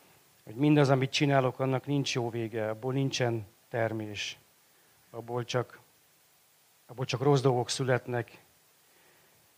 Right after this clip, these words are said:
És ott álltam egy összetört, egy eldobott élettel, és nem tudtam, hogy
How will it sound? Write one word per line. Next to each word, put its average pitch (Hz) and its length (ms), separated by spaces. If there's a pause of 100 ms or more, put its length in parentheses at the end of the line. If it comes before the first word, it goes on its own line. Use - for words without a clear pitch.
(140)
És 123 440 (1120)
ott 147 200
álltam 139 360
egy 139 200 (220)
összetört, 139 640
egy 143 140
eldobott 127 480
élettel, 113 500
és 113 180
nem 143 160
tudtam, 120 420
hogy 113 240